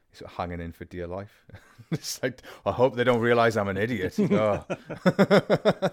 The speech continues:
Speaker 1: think I made it out of there okay.
Speaker 2: Well, the, w-, w-, it was interesting, actually, because, uh, the, there was an American anthropologist called Edward
Speaker 1: Edward T. Hall, yeah, yeah.
Speaker 2: Ed-, Edward T. Hall, yeah,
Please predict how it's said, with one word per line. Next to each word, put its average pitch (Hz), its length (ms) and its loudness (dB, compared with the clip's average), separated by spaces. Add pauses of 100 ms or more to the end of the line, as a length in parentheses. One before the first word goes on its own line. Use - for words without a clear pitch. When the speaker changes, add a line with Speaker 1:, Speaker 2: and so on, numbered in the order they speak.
Speaker 1:
think 156 180 0
I 135 40 4
made 127 240 2
it 117 80 0
out 123 220 2
of 113 60 -4
there 107 300 0
okay. 95 340 -8 (240)
Speaker 2:
Well, 240 120 4
the, 240 120 2
w-, 220 260 0
w-, 208 320 0
it 208 160 -6
was 208 160 -6
interesting, 226 400 -4
actually, 131 320 -6
because, 120 640 -6 (100)
uh, - 100 -16 (240)
the, 139 300 -6
there 139 120 -8
was 147 160 -6
an 139 80 -4
American 156 480 -8
anthropologist 123 1300 -10
called 101 340 -12 (100)
Edward 123 800 -8 (180)
Speaker 1:
Edward 117 280 -2
T. 117 140 -2
Hall, 110 240 0
yeah, 104 220 -2
yeah. 98 140 -4 (120)
Speaker 2:
Ed-, 180 180 6
Edward 185 280 4
T. 170 140 -4
Hall, 143 260 0
yeah, 117 180 -4